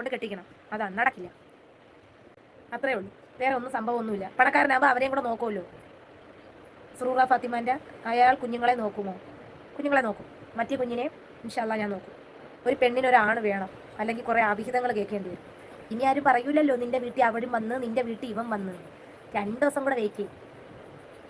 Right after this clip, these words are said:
വീട്ടുകാർക്ക് ഇഷ്ടമുള്ളത്, വീട്ടുകാർക്ക് എന്തരാണ് ഇഷ്ടം? വീട്ടുകാർക്ക് എന്തരാണ്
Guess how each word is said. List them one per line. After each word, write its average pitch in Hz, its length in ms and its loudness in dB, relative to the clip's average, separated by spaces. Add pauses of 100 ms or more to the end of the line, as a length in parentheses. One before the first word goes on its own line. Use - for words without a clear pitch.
(1300)
വീട്ടുകാർക്ക് 294 380 2
ഇഷ്ടമുള്ളത്, 285 360 4 (720)
വീട്ടുകാർക്ക് 277 320 0
എന്തരാണ് 247 300 2
ഇഷ്ടം? 254 260 -2 (1800)
വീട്ടുകാർക്ക് 262 400 2
എന്തരാണ് 254 360 -2